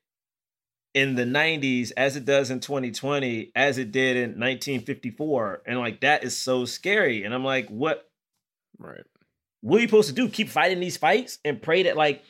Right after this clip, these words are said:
Speaker 1: there's gonna be a guy like, um, like Stevenson who is gonna be willing to put his life on the line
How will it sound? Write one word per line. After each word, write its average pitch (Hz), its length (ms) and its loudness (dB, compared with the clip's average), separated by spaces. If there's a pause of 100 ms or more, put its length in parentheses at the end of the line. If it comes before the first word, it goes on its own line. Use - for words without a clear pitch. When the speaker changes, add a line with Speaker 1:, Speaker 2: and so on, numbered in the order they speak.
(240)
Speaker 1:
there's 135 160 4
gonna 160 180 2
be 127 220 0
a 170 80 0
guy 151 560 2 (400)
like, 139 260 2
um, 135 640 0 (380)
like 135 180 0
Stevenson 160 480 -2
who 143 140 0
is 127 80 -2
gonna 143 140 0
be 131 100 0
willing 156 320 2
to 151 100 -2
put - 280 -2
his 143 180 -2
life 135 260 0
on 135 160 -2
the 131 100 -2
line 131 460 -2